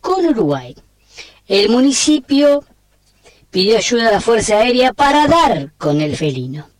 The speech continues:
Los vecinos de San Miguel andan con el culo a dos manos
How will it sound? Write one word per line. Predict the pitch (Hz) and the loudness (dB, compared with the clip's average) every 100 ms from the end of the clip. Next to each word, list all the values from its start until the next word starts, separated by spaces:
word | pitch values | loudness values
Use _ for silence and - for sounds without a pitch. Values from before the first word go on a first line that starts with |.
| _ _ - - - - _ | _ _ -20 -20 -20 -20 _
Los | 180 | -2
vecinos | 170 190 196 202 | 0 0 0 2
de | 196 | 0
San | 202 202 | 0 0
Miguel | 233 262 294 277 - | 0 0 0 -2 -2
andan | 254 294 294 294 277 | 0 2 4 2 2
con | 226 247 240 | 0 0 0
el | 240 240 233 233 233 220 208 202 | 0 0 2 0 2 2 2 2
culo | 285 262 | 0 2
a | 233 | 2
dos | 247 | 2
manos | 240 330 294 269 302 277 - - | 2 2 2 2 0 -2 -6 -12